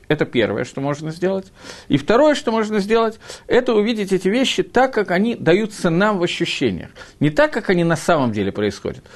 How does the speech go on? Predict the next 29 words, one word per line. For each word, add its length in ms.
а 100
так, 240
как 220
мы, 380
тот 200
вывод, 280
который 320
мы 120
можем 300
из 100
этого 220
сделать, 300
как 180
мы 140
можем 280
их 120
воспринять. 480
С 100
точки 300
зрения 360
нас, 300
с 60
точки 240
зрения 320
тех, 240
кто 160
микаблим 480
эти 160
вещи, 380